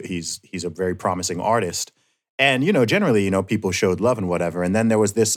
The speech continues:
online hip hop forum, which was quite popular at the time. And I was a member of it. I wasn't really active, but I remember going on there and it was weird 'cause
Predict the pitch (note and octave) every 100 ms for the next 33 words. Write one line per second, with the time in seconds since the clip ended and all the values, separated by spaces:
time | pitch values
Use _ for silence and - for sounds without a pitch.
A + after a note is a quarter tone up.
0 | - A2+ G#2+ G2+ G2 F#2 F2 _ _ _
1 | _ _ _ _ A2 G#2 F#2+ - G2+ F2+
2 | E2 F2+ - D#2 G2+ F2+ - E2+ F#2 E2+
3 | E2+ D2 - F#2+ E2+ D#2 - _ _ _
4 | _ _ G#2 G2 F#2 F#2 F2+ - E3 F3+
5 | B2 C3 A#2+ G2 G2 G#2 A2+ C3 A2+ G#2+
6 | F#2+ G2+ B2 - E2+ E2 G2 G2 A#2+ F#3
7 | C#3+ A2 G2+ F#2+ B2+ G2+ F2+ E2+ F2 _
8 | _ - D3+ B2+ G2 A2 B2 - G#2